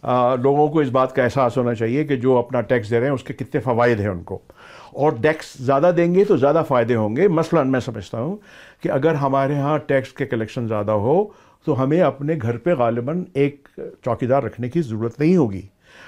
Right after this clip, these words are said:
ہمیں غالباً اپنے گھر میں ایک جنریٹر لگانے کی ضرورت نہیں پڑے گی۔ تو یہ سب باتیں جو ہیں ہمیں معلوم، ہمیں احساس ہونا چاہیے۔ لیکن جو اب تک ہمارے ہاں جو فیسلٹیز ہیں،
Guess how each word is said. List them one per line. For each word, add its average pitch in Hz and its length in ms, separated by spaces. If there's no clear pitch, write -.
ہمیں 156 260
غالباً 143 540
اپنے 151 340
گھر 127 100
میں 151 200
ایک 143 240
جنریٹر 120 440
لگانے 131 380
کی 160 100
ضرورت 165 320
نہیں 175 120
پڑے 151 220
گی۔ 92 180
تو 151 80
یہ 170 200
سب 226 180
باتیں 160 340
جو 160 160
ہیں 151 220
ہمیں 147 400
معلوم، 147 420
ہمیں 156 220
احساس 123 380
ہونا 107 180
چاہیے۔ 95 340
لیکن 147 440
جو 147 180
اب 151 200
تک 240 180
ہمارے 151 340
ہاں 139 380
جو 120 180
فیسلٹیز 123 680
ہیں، 113 340